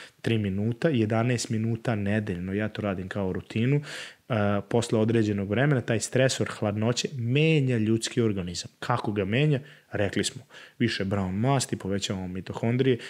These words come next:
imunitet je bolji, stvaramo više eritrocita i tako dalje i tako dalje. Znači, to treba tako sagledavati. Ako sam ja toga ne-, e, dana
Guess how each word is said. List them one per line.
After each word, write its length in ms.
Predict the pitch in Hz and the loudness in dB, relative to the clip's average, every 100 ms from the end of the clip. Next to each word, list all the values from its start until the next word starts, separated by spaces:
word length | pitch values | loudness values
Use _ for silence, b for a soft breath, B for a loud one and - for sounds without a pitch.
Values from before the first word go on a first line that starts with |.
| B | B
imunitet 680 | 117 113 120 113 110 95 | 0 2 2 2 0 0
je 60 | 95 | -2
bolji, 300 | 101 131 127 | 2 2 2
stvaramo 440 | - 113 98 95 | 0 0 0 0
više 240 | 98 - 104 | -2 0 0
eritrocita 500 | 113 104 98 - - | 0 0 -6 -8 -10
i 100 | - | -10
tako 320 | - 95 - - | -6 -6 -8 -8
dalje 180 | 95 90 | -8 -8
i 40 | |
tako 240 | 98 92 | -8 -10
dalje. 140 | 92 - _ b b b b b b b - | -14 -16 _ b b b b b b b -8
Znači, 240 | 104 - | -4 -4
to 240 | - - | -2 -6
treba 320 | - 156 170 117 | 0 4 4 4
tako 400 | - 104 - 160 | 0 -4 0 0
sagledavati. 680 | - 101 92 - - - - B | 0 -4 -6 -8 -10 -16 -20 B
Ako 220 | - 113 107 | -8 -4 -2
sam 220 | - 120 | 0 2
ja 120 | 156 | 2
toga 280 | 151 135 110 | 4 2 4
ne-, 200 | 107 107 | 0 -2
e, 200 | 120 110 | -2 -4
dana 380 | 110 123 95 | 0 0 0